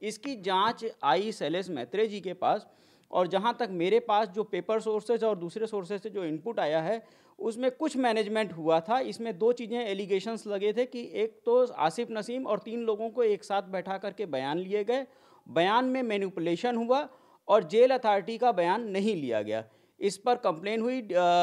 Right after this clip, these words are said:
प्रमुख सचिव jail के पास कंप्लेन जाती है और प्रमुख सचिव jail ने इस मामले में संज्ञान लेते हुए, अ, मैत्रे साहब को हटा करके एके सिंह जो बनारस, अ, परिक्षेत्र डी-, डीआईजी jail हैं उनको दे दिया गया है।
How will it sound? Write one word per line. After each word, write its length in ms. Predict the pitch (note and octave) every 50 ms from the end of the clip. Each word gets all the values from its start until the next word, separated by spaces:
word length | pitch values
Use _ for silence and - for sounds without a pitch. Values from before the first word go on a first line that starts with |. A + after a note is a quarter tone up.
| E3+ E3+ E3+ E3 E3 E3+ E3
प्रमुख 340 | E3 E3 - G3+ G#3 A3+ A3
सचिव 280 | - A3+ G3+ G#3+ G3+ F#3
jail 240 | C#3+ D#3 F3+ F#3+ G3
के 100 | F#3+ A3
पास 240 | G#3+ G#3 G3+ G3+
कंप्लेन 400 | - - D3 C3+ C3+ D#3+ F3+ G3
जाती 320 | G3+ G#3+ G3+ G3+ A3 A3+ A3
है 120 | A#3 B3+
और 160 | - - A3
प्रमुख 300 | G#3 - A3 A3 B3 C4
सचिव 260 | B3+ A#3+ G#3+ F3+ A3 G#3+
jail 240 | F3 G3+ G3 G3+
ने 140 | G3+ G#3 A#3
इस 300 | B3 A#3 - G#3+ G#3 -
मामले 380 | A3 G3 F3 F3+ F#3 F#3+ G3 G3
में 240 | G3+ A3 A3+ A3+ G#3+
संज्ञान 380 | - F3+ C#3 C#3 D#3+ F3 F#3+
लेते 280 | G3 F3+ E3 D#3 - -
हुए, 280 | E3 E3 F3 G3 A3
अ, 100 | C4 C4+ B3+ - - - - _ - - - F3+ F3+ F3+ E3+
मैत्रे 320 | E3+ F3+ G3 F#3 A#3+ B3 A3+
साहब 200 | A#3 G#3 G3+ -
को 120 | A3 G#3
हटा 240 | F3+ E3+ - F3 E3
करके 280 | D#3+ F#3+ F#3 F#3 -
एके 340 | B3 - G3+ G3 F3 G#3+ A3
सिंह 280 | G#3+ - A3 A3+ A3+ A3
जो 260 | F3+ F#3+ F#3+ F#3 F3+
बनारस, 520 | E3 E3+ E3+ F#3 G3 A3+ B3 A#3 - -
अ, 120 | - - F#3+
परिक्षेत्र 500 | F3+ G3+ F#3 F3+ F#3 - G3 F#3 F#3+ F#3
डी-, 300 | F3 E3+ F3 D3+ - -
डीआईजी 300 | D#3+ E3 E3 E3+ E3+ E3
jail 200 | D3 E3 E3 E3
हैं 220 | F#3 A#3 C4+ -
उनको 300 | - F#3 F#3+ E3 A3 G#3
दे 140 | E3+ C#3+ D3
दिया 240 | C3+ D3 D#3 F3 F3+
गया 140 | F3+ G#3 G#3
है। 200 | A3 B3+ C#4